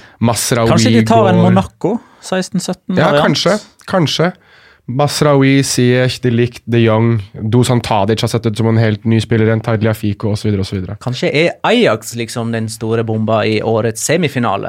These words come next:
Speaker 3: Altså sånn, sånn
Speaker 2: Ja.
Speaker 3: som Monaco var, eh, for et par sesonger
Speaker 2: Og
Speaker 3: siden,
Speaker 2: Roma
Speaker 3: Roma.
Speaker 2: forrige sesong.
Speaker 3: Ja, du får alltid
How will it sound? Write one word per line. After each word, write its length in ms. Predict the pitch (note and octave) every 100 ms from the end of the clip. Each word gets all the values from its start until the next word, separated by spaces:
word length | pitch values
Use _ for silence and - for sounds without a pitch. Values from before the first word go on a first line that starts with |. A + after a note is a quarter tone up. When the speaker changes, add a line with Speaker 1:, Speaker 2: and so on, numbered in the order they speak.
| E2+
Speaker 3:
Altså 220 | B2+ C3
sånn, 380 | C#3+ C3 A2+ G#2+ -
sånn 120 | A2
Speaker 2:
Ja. 40 |
Speaker 3:
som 140 | G#3+ C3
Monaco 540 | B2 C3 C3 - B2+
var, 320 | B2 B2 B2
eh, 180 | A#2+ A#2+
for 260 | A2+ B2+ B2+
et 120 | B2
par 160 | C3 B2+
sesonger 320 | A#2 B2 A#2+
Speaker 2:
Og 60 | A#2+
Speaker 3:
siden, 260 | A2+ A#2
Speaker 2:
Roma 340 | A2 G2+ G2 B2 B2
Speaker 3:
Roma. 40 | A2+
Speaker 2:
forrige 320 | G#2 G2+ -
sesong. 220 | G2+ G#2
Speaker 3:
Ja, 60 | B2+
du 100 | C3
får 200 | B2+ D#3
alltid 300 | D3 B3 -